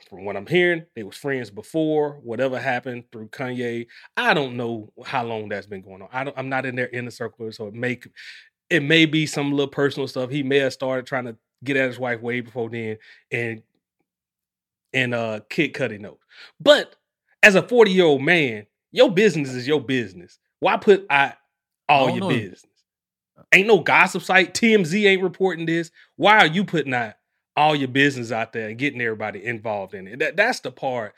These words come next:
Speaker 1: that kinda irked me when I seen his little message. And it's just like, eh, like I said, the stuff that he do outside of music, Kanye, Kanye does some good things. I don't like the direction of his last couple albums with all the little churchy tones and stuff like this. I haven't liked all that.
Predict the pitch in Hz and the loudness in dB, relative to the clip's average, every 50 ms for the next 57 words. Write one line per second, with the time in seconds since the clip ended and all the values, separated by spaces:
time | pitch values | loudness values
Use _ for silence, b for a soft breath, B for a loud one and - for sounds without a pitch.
0 | B B B B B 135 120 123 - - 147 131 123 117 107 98 - _ _ _ | B B B B B -10 -8 -8 -4 -2 -2 -2 -2 -4 -8 -10 -12 _ _ _
1 | _ _ _ _ _ _ - 139 139 135 135 - 123 120 127 123 117 110 104 101 | _ _ _ _ _ _ -2 -2 0 -2 -4 -8 -8 -6 -4 -4 -4 -6 -8 -14
2 | 95 _ _ _ _ _ - 131 135 127 120 117 - - 160 143 139 131 123 120 | _ _ _ _ _ _ -8 -8 -6 -4 -4 -6 -6 -4 -4 -4 -4 -4 -6 -6
3 | 127 117 117 123 113 104 110 120 120 113 - - 101 - - 127 127 127 127 123 | -8 -8 -8 -10 -10 -8 -6 -4 -4 -6 -6 -10 -16 -14 -8 -6 -4 -4 -4 -2
4 | 139 135 123 - 139 123 117 113 _ b b b b b b b - 170 151 156 | -4 -4 -4 -2 -4 -4 -4 -4 _ b b b b b b b -6 -6 -6 -6
5 | - 107 214 - - 143 151 156 170 - - 196 156 123 127 127 120 - - 202 | -6 -12 -14 -10 -8 -8 -4 -4 -4 0 2 2 2 2 0 -8 -8 -6 0 0
6 | 190 185 - 165 165 165 160 160 151 151 143 131 - 135 147 151 123 - - 139 | 0 0 2 0 0 0 0 -2 -2 -2 -4 -4 0 2 2 2 2 0 -2 0
7 | 135 139 139 139 131 131 135 135 135 131 127 - - - 151 147 139 143 139 135 | 2 2 2 0 -2 -4 -4 -4 -4 -6 -6 -10 -8 -8 -6 -6 -6 -6 -6 -8
8 | - - - 170 165 156 147 143 135 123 131 135 139 135 135 - 131 120 117 131 | -8 -8 -6 -4 -4 -2 -2 -2 -4 -2 -4 -4 -4 -4 -6 -8 -12 -12 -6 -6
9 | 139 135 - 139 131 131 131 131 127 - B B B B B B B 131 139 147 | -6 -6 -6 -8 -8 -8 -8 -10 -12 -14 B B B B B B B -4 -4 -4
10 | 147 120 127 131 143 143 - 131 117 135 123 120 120 131 139 135 - 139 123 113 | -4 2 4 4 4 4 2 -6 -4 -4 -4 -2 0 -2 -2 -2 -4 -10 -10 -8
11 | 117 120 110 127 117 110 107 110 123 135 139 135 - - - 131 - 135 - - | -10 -8 -8 -8 -10 -8 -6 -4 -2 0 -2 -2 -4 -4 -10 -8 -8 -8 -8 -4
12 | 131 135 139 135 131 135 127 120 123 113 117 120 123 123 117 120 117 117 117 117 | -4 -2 -2 -4 -6 -8 -12 -12 -10 -8 -6 -6 -6 -6 -6 -8 -8 -8 -10 -10
13 | 113 110 - - 139 139 135 135 135 131 - 151 131 131 131 135 131 127 131 127 | -10 -12 -10 -8 -8 -8 -8 -8 -12 -14 -12 -10 -10 -8 -8 -10 -12 -12 -14 -16
14 | - 135 131 - 135 120 123 127 131 127 123 - - 123 139 151 147 151 143 147 | -12 -12 -10 -8 -8 -10 -10 -8 -10 -10 -10 -6 0 0 0 2 2 0 -2 -2
15 | 131 139 151 147 143 - - 147 143 143 139 147 151 147 143 | -6 -6 -6 -6 -6 -6 -6 -6 -6 -6 -6 -6 -8 -8 -10